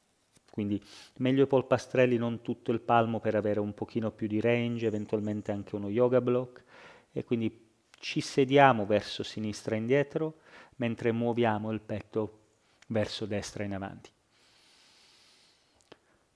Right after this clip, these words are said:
Continuiamo a mantenere la posizione alimentandola attraverso il respiro.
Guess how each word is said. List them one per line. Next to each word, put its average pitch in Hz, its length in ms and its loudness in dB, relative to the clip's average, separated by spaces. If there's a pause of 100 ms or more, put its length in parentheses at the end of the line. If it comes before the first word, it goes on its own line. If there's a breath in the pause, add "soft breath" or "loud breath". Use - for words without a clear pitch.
(2750 loud breath)
Continuiamo 117 640 -2
a 110 240 -2 (540 loud breath)
mantenere 113 1000 -2 (880)
la 113 140 -8
posizione 113 560 -4
alimentandola 107 800 -2
attraverso 104 540 -4
il 104 40 -6
respiro. 113 640 -4